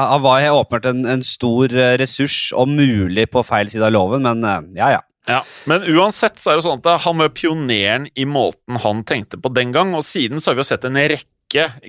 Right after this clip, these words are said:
Speaker 2: gangstere gjøre dette her, også til bedre effekt, men han var liksom den som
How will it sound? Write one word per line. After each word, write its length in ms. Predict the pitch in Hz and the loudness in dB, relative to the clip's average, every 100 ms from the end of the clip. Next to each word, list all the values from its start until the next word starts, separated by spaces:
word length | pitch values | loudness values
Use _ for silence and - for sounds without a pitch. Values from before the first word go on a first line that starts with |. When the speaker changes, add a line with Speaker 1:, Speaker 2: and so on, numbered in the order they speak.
| 123 | -2
Speaker 2:
gangstere 540 | 107 101 - 139 131 | 0 -2 -6 -2 2
gjøre 220 | 135 113 | 4 2
dette 180 | 127 135 | 2 0
her, 300 | 143 160 151 | 0 0 0
også 320 | - - - 127 | -4 -8 -8 -6
til 220 | - 120 123 117 117 | -2 -2 -2 -6 -8
bedre 600 | 127 110 120 104 101 120 160 | -12 -4 0 0 0 -2 0
effekt, 380 | 214 - - - - - | -2 -6 -14 -20 -20 -12
men 120 | 143 143 | -4 -4
han 360 | - 156 160 | 0 -2 0
var 160 | 139 131 | 2 2
liksom 220 | 127 131 | 0 -2
den 140 | 113 104 | -2 -2
som 280 | 127 120 | -4 -6